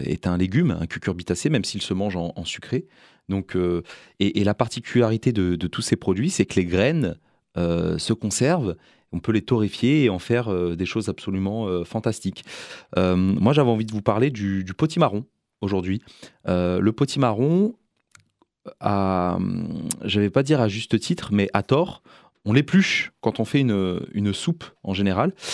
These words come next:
et, euh, ou une purée. Moi, j'ai envie de, de vous donner une petite recette où on garde la peau.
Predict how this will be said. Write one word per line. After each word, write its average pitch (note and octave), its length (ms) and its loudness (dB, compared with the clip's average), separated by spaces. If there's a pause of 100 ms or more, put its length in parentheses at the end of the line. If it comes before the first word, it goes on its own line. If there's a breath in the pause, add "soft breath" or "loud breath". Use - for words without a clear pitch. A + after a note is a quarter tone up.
(360 loud breath)
et, F2+ 200 4
euh, E2 520 2
ou G#2+ 100 2
une G#2+ 120 0
purée. G#2+ 360 -2 (160)
Moi, B2 220 2
j'ai B2 160 0
envie A2 500 -2
de, A2 200 0
de G#2 100 0
vous G#2 160 0
donner B2 180 2
une C#3 80 2
petite C3 300 -6
recette C3 440 -2 (240 loud breath)
où G2+ 100 0
on G#2 100 2
garde B2 380 2 (200)
la G2+ 120 6
peau. D#3 280 2